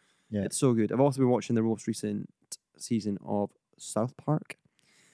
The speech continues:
Speaker 1: Eddie
Speaker 2: Very
Speaker 1: mentioned
Speaker 2: funny.
Speaker 1: this, uh, last week.
Speaker 2: Mm. Uh, South Park's very funny. It's very, uh,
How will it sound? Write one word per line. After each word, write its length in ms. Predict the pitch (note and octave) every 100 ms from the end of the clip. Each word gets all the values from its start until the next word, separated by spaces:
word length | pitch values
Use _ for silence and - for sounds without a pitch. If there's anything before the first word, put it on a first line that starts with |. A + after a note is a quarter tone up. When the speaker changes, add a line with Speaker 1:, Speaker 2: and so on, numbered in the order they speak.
| _ _ B2
Speaker 1:
Eddie 160 | C#3+
Speaker 2:
Very 140 | B2 A#2
Speaker 1:
mentioned 280 | - D3+ C#3+
Speaker 2:
funny. 80 |
Speaker 1:
this, 300 | B2+ - - - _ _ _ _
uh, 600 | B2 A#2 A#2 A2+ A2 G#2 - _ _ _ _ _ _ _ _ -
last 220 | A#2+ -
week. 180 | B2 - _
Speaker 2:
Mm. 180 | B2+ A2 - _ _ _
Uh, 200 | B2 B2 -
South 200 | - C3
Park's 200 | B2 G#2+
very 140 | A#2
funny. 240 | G#2 G#2 G2+ _ _ _ _ _ _ _ -
It's 160 | A#2+ -
very, 320 | B2 A#2+ A#2+
uh, 380 | A#2 A2+ G#2+